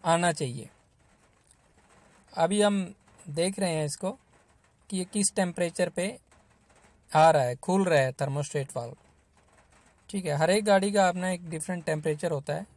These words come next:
but वो खुलना ज़रूर चाहिए किसी भी टेम्परेचर पे, ठीक है। ये देखिए, ये पानी एकदम बिल्कुल बॉइलिंग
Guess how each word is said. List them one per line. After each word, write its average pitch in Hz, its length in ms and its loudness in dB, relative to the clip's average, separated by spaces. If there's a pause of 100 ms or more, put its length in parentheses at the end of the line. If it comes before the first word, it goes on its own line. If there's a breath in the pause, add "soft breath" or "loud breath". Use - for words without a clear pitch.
(120)
but 185 120 0
वो 220 120 4
खुलना 220 400 2
ज़रूर 226 260 0
चाहिए 180 240 -4
किसी 165 220 -6
भी 165 80 -10
टेम्परेचर 147 520 -6
पे, - 160 -16 (880)
ठीक 185 200 -10
है। - 80 -12 (2250)
ये 180 120 -4
देखिए, 135 320 -8 (1300)
ये - 60 -16 (100)
पानी 208 340 2
एकदम 214 260 -2
बिल्कुल 226 260 0
बॉइलिंग 202 680 4